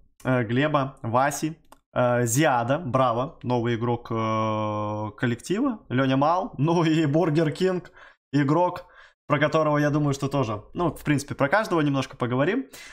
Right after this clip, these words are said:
ну и про него, я думаю, что тоже что-то зацепим и скажем, пару слов. Что касаемо вообще моей главы, да, и, э, в целом, да, то есть, э,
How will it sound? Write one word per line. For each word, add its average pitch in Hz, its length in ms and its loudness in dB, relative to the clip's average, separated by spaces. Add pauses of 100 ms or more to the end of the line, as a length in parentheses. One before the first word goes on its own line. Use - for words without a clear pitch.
(160)
ну 160 200 0
и 135 360 2
про 120 220 -6
него, 127 500 0
я 117 120 -4
думаю, 120 220 -4
что - 140 -10
тоже 117 220 -2
что-то 120 400 -4 (100)
зацепим 123 640 -2
и 135 80 -6
скажем, 113 480 -2
пару 131 220 2
слов. - 340 -10 (480)
Что - 180 2
касаемо 226 460 2
вообще 175 760 2
моей 170 300 2
главы, 165 640 2
да, 147 460 4
и, 147 580 2
э, 127 440 2
в - 80 -8
целом, 139 460 2
да, 131 200 2
то 135 200 0
есть, - 400 -6
э, 117 640 -2